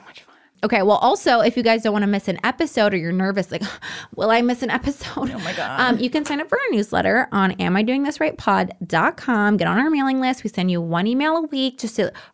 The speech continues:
Speaker 2: wrap up the episode. We send fun gifts. We send, oh, I'm sending the video of T-Pain
Speaker 1: Oh, God.
Speaker 2: this week.
Speaker 1: Baby angel T-Pain.
Speaker 2: So, you know, it's a good time in your inbox.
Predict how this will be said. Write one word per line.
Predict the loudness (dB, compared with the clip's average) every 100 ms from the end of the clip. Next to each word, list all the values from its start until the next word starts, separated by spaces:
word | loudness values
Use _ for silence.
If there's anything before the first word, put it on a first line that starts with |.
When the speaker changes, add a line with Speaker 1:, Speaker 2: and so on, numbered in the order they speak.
| 0
Speaker 2:
wrap | 2 2
up | 0
the | 4
episode. | 2 2 0 2 4 2
We |
send | 0 -2 -2
fun | -2 2
gifts. | 2 0 -4
We | -6
send, | -2 -2 -2 2
oh, | 4
I'm | 4
sending | 2 2 2 2 0 0
the | 0
video | 2 2 2
of | 0
T-Pain | -2 -2 -2 -6 -6 -12 _ _ -4
Speaker 1:
Oh, | -4 -4 -8 -6
God. | 2
Speaker 2:
this | 2 0
week. | -4 0
Speaker 1:
Baby | 2 2 2
angel | -2 -4 -8
T-Pain. | -8 -8 -6 -6 -6 -8
Speaker 2:
So, | -6 2 2
you | 2 0
know, | 2
it's | 0 -2
a |
good | -2 -2 -2
time | -4 -2 0 0 -4 -4
in | -4 0
your | 0
inbox. | 0 -2 -2 -4